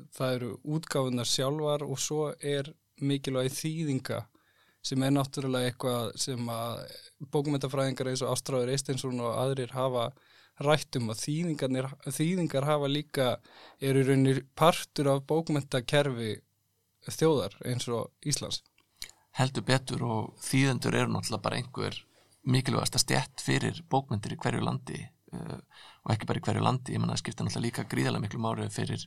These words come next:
Speaker 2: íslenska höfunda að komast, eh, koma út á öðrum tungumálum. En Ástráður náttúrulega hefur unnið ótrúlega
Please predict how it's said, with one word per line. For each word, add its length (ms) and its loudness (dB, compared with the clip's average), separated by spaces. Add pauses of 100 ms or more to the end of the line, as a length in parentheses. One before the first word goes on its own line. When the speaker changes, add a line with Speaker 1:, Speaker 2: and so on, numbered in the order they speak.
(120)
Speaker 2:
íslenska 400 -2
höfunda 400 -2
að 100 -10
komast, 540 -2 (720)
eh, 360 0 (140)
koma 220 2
út 100 4
á 80 10
öðrum 260 4 (160)
tungumálum. 540 2 (720)
En 460 2 (580)
Ástráður 460 6
náttúrulega 920 0
hefur 240 4
unnið 380 2 (580)
ótrúlega 680 2